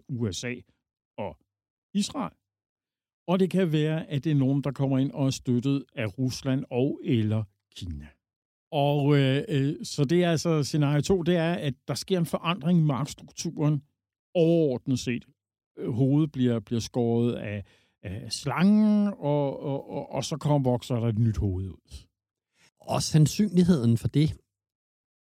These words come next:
Speaker 2: jeg synes, det er en lille smule højere, end, end at regimet, øh, øh, bare fortsætter som hidtil, ikke?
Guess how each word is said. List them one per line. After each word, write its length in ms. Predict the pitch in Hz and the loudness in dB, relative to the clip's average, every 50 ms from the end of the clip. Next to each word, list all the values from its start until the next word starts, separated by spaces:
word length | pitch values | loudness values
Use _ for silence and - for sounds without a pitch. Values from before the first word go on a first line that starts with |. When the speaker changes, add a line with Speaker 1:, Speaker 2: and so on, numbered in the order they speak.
| _ _ _ | _ _ _
Speaker 2:
jeg 100 | - 120 | -8 -4
synes, 200 | - - 151 143 | 0 2 2 4
det 80 | 143 160 | 6 8
er 40 | 147 | 8
en 60 | 143 | 8
lille 180 | 131 160 180 | 10 8 8
smule 300 | 175 - - 156 160 165 | 6 4 2 2 2 2
højere, 720 | 151 - - - - 107 98 90 92 92 98 107 113 117 113 - _ _ _ _ _ _ _ _ _ _ _ _ _ _ - | 2 0 -2 -2 0 0 2 2 2 0 0 0 -2 -2 -4 -6 _ _ _ _ _ _ _ _ _ _ _ _ _ _ 0
end, 380 | 113 104 95 87 85 82 80 76 - _ _ _ _ _ _ _ _ _ _ _ _ _ | 2 2 4 4 4 2 0 -4 -6 _ _ _ _ _ _ _ _ _ _ _ _ _
end 220 | 120 113 104 95 104 | 2 2 4 4 2
at 140 | 98 92 | 0 -2
regimet, 600 | 90 87 85 - - 117 113 104 104 107 107 107 107 _ _ _ | -4 -4 -4 -4 0 2 2 4 4 4 4 2 0 _ _ _
øh, 340 | - 90 85 80 78 76 73 - _ _ _ _ _ _ | -2 0 2 2 0 0 -2 -6 _ _ _ _ _ _
øh, 220 | - 90 82 80 78 - _ | -2 -2 0 0 -2 -4 _
bare 180 | - 90 87 80 | -6 -6 -6 -6
fortsætter 400 | - - 92 85 - 90 78 76 | -4 -4 -4 -4 -4 -6 -8 -8
som 180 | 73 - 78 | -6 -6 -6
hidtil, 380 | 69 80 78 - - - 80 85 | -6 -8 -10 -12 -14 -12 -6 -4
ikke? 140 | 113 143 | -2 -2